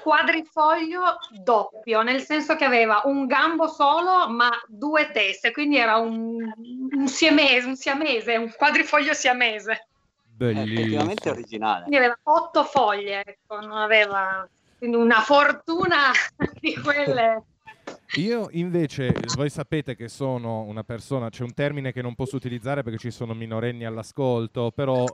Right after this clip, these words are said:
Speaker 3: diciamo che sono un para la parte finale del fondoschiena,
Speaker 1: Mm.
Speaker 3: e essendo io un para parte finale del fondoschiena, ho fatto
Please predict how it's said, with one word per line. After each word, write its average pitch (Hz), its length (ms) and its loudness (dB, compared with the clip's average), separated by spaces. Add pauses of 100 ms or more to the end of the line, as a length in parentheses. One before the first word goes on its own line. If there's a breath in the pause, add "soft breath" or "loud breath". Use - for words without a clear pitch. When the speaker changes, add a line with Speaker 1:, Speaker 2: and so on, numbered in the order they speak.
Speaker 3:
diciamo 143 360 -6
che 139 100 -8
sono 127 220 -10
un 127 100 -12
para 147 600 -4 (100)
la 113 160 -10
parte 120 340 -8
finale 120 340 -8
del 104 420 -8
fondoschiena, 117 680 -4
Speaker 1:
Mm. 185 40 -2 (440 loud breath)
Speaker 3:
e 156 100 -2
essendo 185 300 -2
io 165 140 2
un 151 100 -10
para 151 260 -4
parte 135 280 -6
finale 127 260 -8
del 117 120 -6
fondoschiena, 127 800 -6 (120)
ho 170 120 -2
fatto 165 640 2